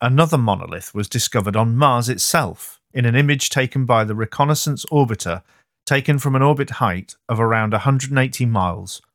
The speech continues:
or three hundred kilometers. Palermo spotted the object on Phobos and took the image into Photoshop to view it better. Palermo describes it as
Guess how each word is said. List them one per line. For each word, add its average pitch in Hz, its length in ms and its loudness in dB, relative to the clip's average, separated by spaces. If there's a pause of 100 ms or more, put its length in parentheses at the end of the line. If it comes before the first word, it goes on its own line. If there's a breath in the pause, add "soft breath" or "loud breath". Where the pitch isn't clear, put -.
(220)
or 123 100 2
three 110 240 -2
hundred 95 380 -4
kilometers. 107 760 -4 (760)
Palermo 147 440 2
spotted 127 500 -2
the 120 80 2
object 95 420 -2
on 107 160 -2
Phobos 101 640 -2 (240 soft breath)
and 117 160 0
took 170 220 0
the 117 160 0
image 92 260 -2
into 107 220 -2
Photoshop 113 640 -2
to 110 100 -6
view 101 260 -2
it 113 160 -8
better. 107 440 -4 (840 soft breath)
Palermo 147 480 2
describes 107 560 -2
it 113 140 -4
as 92 360 -2